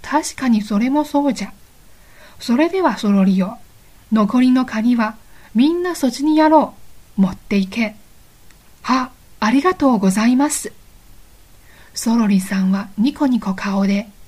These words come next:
残りのカニを全部持って行ってしまいました。そのために、カニをもらい損なった家来たちは、「ソロリめ、相撲とは考えたな。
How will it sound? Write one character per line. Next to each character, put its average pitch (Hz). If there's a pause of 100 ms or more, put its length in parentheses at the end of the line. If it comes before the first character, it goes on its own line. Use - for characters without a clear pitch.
(260)
残 220
り 311
の 320
カ 285
ニ 302
を 254
全 285
部 226
持 196
っ 185
て 277
行 -
っ -
て 214
し 214
ま 214
い 269
ま 311
し -
た。 196 (1040)
そ 208
の 202
た 208
め 208
に、 202 (340)
カ 214
ニ 226
を 233
も 214
ら 233
い 247
損 240
な 294
っ 320
た -
家 233
来 208
た 202
ち 196
は、 190 (560)
「ソ 214
ロ 196
リ 190
め、 220 (360)
相 311
撲 403
と 214
は 190
考 240
え 302
た 269
な。 277